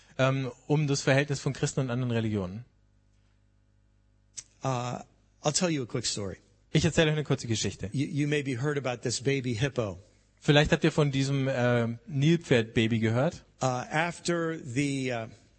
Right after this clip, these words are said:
Speaker 2: tsunami a couple of years ago.
Speaker 1: Ähm, nach dem Tsunami vor ein paar Jahren.
Speaker 2: Y-, you know, the, the wave went from Indonesia all the way across the Indian Ocean and it hit the east coast of Kenya and Tanzania.
Speaker 1: Ähm, diese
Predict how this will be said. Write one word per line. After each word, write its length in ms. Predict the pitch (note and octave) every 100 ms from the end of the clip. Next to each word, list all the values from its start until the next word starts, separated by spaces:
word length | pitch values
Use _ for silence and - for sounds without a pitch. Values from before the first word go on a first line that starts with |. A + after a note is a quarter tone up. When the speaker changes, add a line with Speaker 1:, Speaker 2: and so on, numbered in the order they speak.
| _
Speaker 2:
tsunami 680 | - - D#3+ C#3+ E3 D#3+ B2+
a 60 | A2+
couple 280 | - D3 C3
of 80 | A#2
years 240 | B2 A2
ago. 260 | G#2 F#2 - _ _ -
Speaker 1:
Ähm, 240 | B2 B2+ - C3
nach 220 | C#3+ D#3
dem 180 | E3 D#3+
Tsunami 480 | - D3 C#3 B2 A2
vor 140 | A#2
ein 80 | A2+
paar 140 | A2
Jahren. 260 | G#2 G#2+ D#3
Speaker 2:
Y-, 80 | -
you 140 | D#3
know, 140 | D#3 D#3+
the, 160 | C#3+
the 200 | D3 C3
wave 440 | C#3+ D3 E3 D#3+ C3
went 200 | D3+ C#3+
from 200 | D3 C3+
Indonesia 680 | D3+ C#3 C#3+ D3 A#2 A#2 -
all 260 | D3 E3+
the 60 | F3
way 160 | D#3+ D3
across 400 | - D3+ C#3 -
the 100 | C3+
Indian 380 | C#3+ C#3+ C#3 C3+
Ocean 480 | C#3 B2 B2 A2 -
and 200 | C3+ D3
it 140 | D#3
hit 260 | A#2 D3+ -
the 160 | C3+ B2+
east 340 | D#3 D#3 - -
coast 360 | C#3+ C3 - -
of 180 | A#2+ -
Kenya 420 | C3 A#2+ G2 -
and 160 | B2 A2
Tanzania. 560 | C3 A#2+ A2 A2 G2 F#2 _ _ -
Speaker 1:
Ähm, 400 | C#3+ C3+ B2+ C3+ -
diese 680 | D#3+ D#3 C#3+ D3 C#3 B2